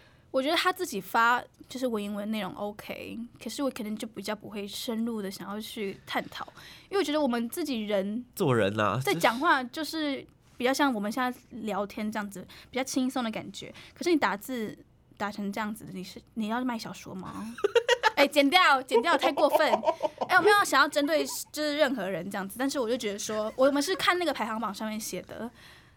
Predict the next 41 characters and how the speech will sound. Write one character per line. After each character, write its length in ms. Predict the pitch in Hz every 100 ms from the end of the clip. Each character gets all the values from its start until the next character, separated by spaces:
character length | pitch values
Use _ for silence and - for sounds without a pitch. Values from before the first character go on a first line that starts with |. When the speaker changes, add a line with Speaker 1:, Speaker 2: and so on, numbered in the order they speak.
| _ -
Speaker 1:
对。 320 | 214 - 233 - _ _ _ -
Speaker 2:
然 120 | 180
后 80 | 233
我 160 | 175
有 140 | 156 139
时 140 | 156
候 60 | 156
会 120 | 185
觉 160 | 147
得 80 | 135
说， 160 | 147 175
你 160 | 147
到 120 | 120 165
底 60 |
是 140 | 139 156 -
国 180 | - 123
文 120 | 120
课 160 | 117 156
文 100 | 110
上 160 | 123 127
面 120 | 113
的 80 | 95
哪 180 | 87
一 60 | 92
段 280 | 113 117 98
句 200 | - 110
子 120 | 92
抄 340 | - - 98
来 200 | 90 57 58
的？ 240 | - 67 - - - - - -
会 140 | 220 - -
看 220 | - 233 202
了 100 | 165
就 160 | 202
很 180 | 185 156
不 160 | 143 175
舒 320 | - 156 156
服 340 | 160 120 104
啊。 260 | 98 101 110 - - -
因 100 | 202
为 160 | 226